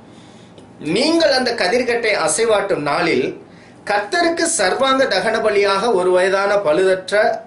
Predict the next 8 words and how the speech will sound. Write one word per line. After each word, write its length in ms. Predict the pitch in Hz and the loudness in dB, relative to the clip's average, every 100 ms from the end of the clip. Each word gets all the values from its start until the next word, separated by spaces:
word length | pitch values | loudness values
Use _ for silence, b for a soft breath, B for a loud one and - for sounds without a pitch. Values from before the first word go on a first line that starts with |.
| - | -6
ஆட்டுக்குட்டியையும், 960 | 160 202 190 165 - 139 117 147 240 - B B B B | -4 -4 -6 -6 -4 -2 0 -2 -4 -10 B B B B
கர்த்தருக்கு 580 | 202 208 - 202 - - - | -4 -2 2 0 0 -4 -2
சுகந்த 320 | 208 240 247 214 | -2 -2 0 0
வாசனையான 680 | 175 175 208 202 196 190 | 0 -2 -2 0 0 0
தகன 340 | 185 202 190 190 | 0 0 2 0
பலியாக 680 | 175 170 170 165 160 151 | 0 0 0 0 0 0
ஒரு 220 | 131 143 131 | 0 0 0
மரக்காலிலே 920 | 135 156 190 185 165 151 123 - | 0 -2 -2 -2 0 0 0 -2